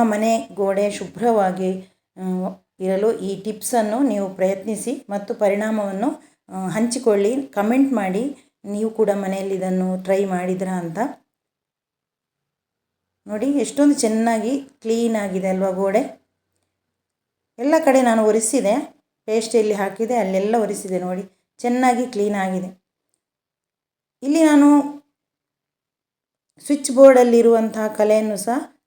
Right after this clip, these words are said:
ನೋಡಿ, ಬ್ರಷ್ನ ಸಹಾಯದಿಂದ ಸ್ವಲ್ಪ ಉಜ್ಜಿ ತೆಗಿತಾ ಇದ್ದೀನಿ. ನೋಡಿ, ಅದನ್ನು ಸ್ವಲ್ಪ ಹೀಗೆ ಪ್ರೆಸ್ ಮಾಡಿದರೆ ಸಾಕು, ಕಲೆ ಎಲ್ಲ ಹೋಗುತ್ತೆ.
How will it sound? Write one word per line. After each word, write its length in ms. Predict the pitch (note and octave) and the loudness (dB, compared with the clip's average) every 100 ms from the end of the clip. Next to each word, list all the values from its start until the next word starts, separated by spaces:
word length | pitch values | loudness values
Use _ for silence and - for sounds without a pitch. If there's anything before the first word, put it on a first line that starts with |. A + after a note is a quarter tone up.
| - | -14
ನೋಡಿ, 240 | G3+ G#3 C#4 | -6 -4 -4
ಬ್ರಷ್ನ 440 | G#3 A3 - B3+ | -2 -2 -2 -4
ಸಹಾಯದಿಂದ 600 | A#3 A3 G#3+ G#3 G3 F#3+ G3 F#3+ | -2 -2 -2 -4 -4 -4 -6 -8
ಸ್ವಲ್ಪ 320 | G#3 G#3 - | -8 -8 -4
ಉಜ್ಜಿ 400 | G3+ G#3 F#3+ G#3 C4+ | -2 -2 -6 -10 -8
ತೆಗಿತಾ 380 | - G3 F#3 F#3+ | -6 -6 -4 -4
ಇದ್ದೀನಿ. 340 | F#3 F#3 F3+ | -4 -6 -6
ನೋಡಿ, 220 | F#3 F#3 F#3 F#3 _ _ _ _ _ _ _ _ _ _ _ _ _ _ _ _ _ _ _ _ _ _ - | -4 -4 -6 -10 _ _ _ _ _ _ _ _ _ _ _ _ _ _ _ _ _ _ _ _ _ _ -12
ಅದನ್ನು 280 | G3+ G3+ G3+ | -10 -8 -4
ಸ್ವಲ್ಪ 460 | B3+ C#4+ - - | -2 -4 -8 -2
ಹೀಗೆ 280 | D#4 C#4 B3+ | 2 2 0
ಪ್ರೆಸ್ 260 | B3 A#3+ A#3+ | 0 -2 0
ಮಾಡಿದರೆ 400 | B3 A3 G#3 G#3 | 0 0 0 -4
ಸಾಕು, 380 | - A#3 A#3+ A#3+ | -2 -2 -2 -4
ಕಲೆ 300 | A#3 G3 G3+ | 0 2 2
ಎಲ್ಲ 240 | G#3 A3+ B3+ | 2 0 0
ಹೋಗುತ್ತೆ. 480 | G#3 G3 G3+ F3+ | 0 0 0 2